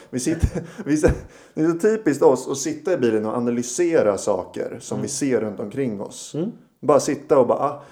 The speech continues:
Speaker 1: undra vad de där personerna gör nu.
Speaker 2: Ja, men och verkligen grottar in oss
Speaker 1: Ja.
Speaker 2: i det här.
Speaker 1: Ja.
Speaker 2: Och det hela började ju med att, eh, vi var hungriga på
Speaker 1: Ja.
Speaker 2: den här, vi skulle dra iväg och käka.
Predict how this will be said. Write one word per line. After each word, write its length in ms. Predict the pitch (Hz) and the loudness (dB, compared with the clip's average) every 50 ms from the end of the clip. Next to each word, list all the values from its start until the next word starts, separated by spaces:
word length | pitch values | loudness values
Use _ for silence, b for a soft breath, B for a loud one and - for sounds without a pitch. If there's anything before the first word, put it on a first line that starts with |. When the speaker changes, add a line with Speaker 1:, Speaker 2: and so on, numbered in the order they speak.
| B B B | B B B
Speaker 1:
undra 440 | - 185 180 185 185 202 240 233 | -2 -2 -2 0 2 4 4 4
vad 580 | 175 139 135 120 113 110 107 107 104 - - 120 | 4 4 4 6 6 8 6 6 4 0 -8 -2
de 260 | 113 113 104 101 101 | 0 0 0 0 -4
där 200 | 101 101 95 92 | -6 -6 -6 -8
personerna 720 | 92 - 110 - - 101 95 95 95 92 92 92 90 92 - - | -10 -12 -12 -10 -10 -10 -8 -10 -12 -12 -12 -12 -12 -14 -14 -14
gör 300 | - 127 160 151 127 104 - | -12 -10 -10 -10 -10 -14 -14
nu. 80 | - - - - _ _ _ | -16 -20 -20 -20 _ _ _
Speaker 2:
Ja, 140 | - 151 151 | -2 0 0
men 160 | 160 151 147 | 0 0 0
och 100 | 147 139 | 2 2
verkligen 520 | 143 135 131 - 139 139 135 131 123 120 | 2 2 0 -2 -6 -4 -4 -4 -6 -2
grottar 640 | 120 139 143 147 143 - - 156 143 139 147 - 185 | 0 2 2 2 0 0 0 2 2 2 2 -2 -4
in 220 | 175 151 117 104 | -4 -4 -4 -6
oss 400 | 92 87 90 - - - - - _ | -6 -10 -12 -14 -20 -20 -20 -20 _
Speaker 1:
Ja. 300 | - 107 101 95 98 98 _ _ _ _ _ _ _ _ _ _ _ _ _ _ _ _ _ _ | -10 -8 -8 -8 -10 -14 _ _ _ _ _ _ _ _ _ _ _ _ _ _ _ _ _ _
Speaker 2:
i 240 | - 165 143 131 120 | -4 -2 0 0 0
det 80 | 110 104 | 0 -2
här. 380 | 101 104 104 98 - - - - _ _ - | -4 -6 -8 -10 -10 -12 -18 -20 _ _ -6
Speaker 1:
Ja. 220 | - 107 110 127 131 B B B B B B B B _ _ | -2 -2 -2 -2 -4 B B B B B B B B _ _
Speaker 2:
Och 560 | _ 143 139 143 143 143 143 143 147 - - _ _ _ _ | _ 0 4 6 8 8 8 6 4 0 -8 _ _ _ _
det 160 | - 143 147 | -2 0 0
hela 300 | 143 143 151 151 156 151 151 | 6 8 8 8 8 6 6
började 300 | 160 151 151 156 151 143 | 6 8 8 6 6 4
ju 120 | 131 123 | -2 -2
med 240 | 120 120 113 110 107 | -2 -4 -4 -6 -8
att, 340 | 110 - - _ _ - - _ _ _ _ _ _ | -10 -12 -18 _ _ -20 -20 _ _ _ _ _ _
eh, 520 | - 131 123 117 117 113 110 110 110 113 - - _ _ _ _ _ _ _ | -10 -6 -6 -4 -4 -4 -4 -4 -6 -8 -10 -14 _ _ _ _ _ _ _
vi 180 | - 120 120 120 | -14 -10 -8 -6
var 100 | 117 117 | -6 -6
hungriga 400 | - 135 131 113 117 117 127 - - - _ _ - _ _ _ _ _ _ _ | -8 -8 -8 -8 -6 -4 -6 -6 -8 -12 _ _ -20 _ _ _ _ _ _ _
på 80 | _ 113 104 101 | _ -2 0 0
Speaker 1:
Ja. 60 | 117 | 0
Speaker 2:
den 160 | 113 113 110 | 0 0 -4
här, 480 | 113 107 107 104 101 98 95 101 - - | -6 -6 -8 -8 -8 -8 -10 -12 -14 -14
vi 180 | _ 120 120 123 | _ -8 -8 -8
skulle 220 | 123 - 135 127 | -6 -4 -4 -2
dra 160 | 127 120 123 120 | 0 0 0 0
iväg 220 | 110 113 113 107 | 0 -2 -4 -6
och 60 | 110 | -6
käka. 440 | - - 110 104 - - 117 98 - | -8 -8 -10 -12 -8 -8 -8 -8 -8